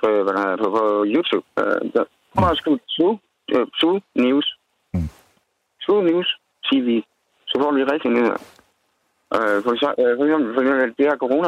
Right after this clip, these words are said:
Speaker 1: her pludselig.
Speaker 2: Ja.
Speaker 1: Det er jo kun for at dække op omkring, at de, de opruster. Både i Kina, i Rusland og Amerika.
Speaker 2: Ja. Men så, så tænker du, de
Speaker 1: Ja.
Speaker 2: bruger de corona til?
Speaker 1: Ja,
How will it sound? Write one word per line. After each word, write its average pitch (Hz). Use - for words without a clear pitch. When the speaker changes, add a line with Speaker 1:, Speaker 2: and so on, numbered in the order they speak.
Speaker 1:
her 101
pludselig. -
Speaker 2:
Ja. 107
Speaker 1:
Det 135
er 143
jo 131
kun 175
for 160
at 139
dække 143
op -
omkring, 151
at 110
de, 117
de 120
opruster. -
Både 127
i -
Kina, 127
i 76
Rusland 95
og 78
Amerika. 101
Speaker 2:
Ja. 104
Men 120
så, 107
så 139
tænker 151
du, 135
de 156
Speaker 1:
Ja. 151
Speaker 2:
bruger 139
de 120
corona 131
til? 104
Speaker 1:
Ja, 127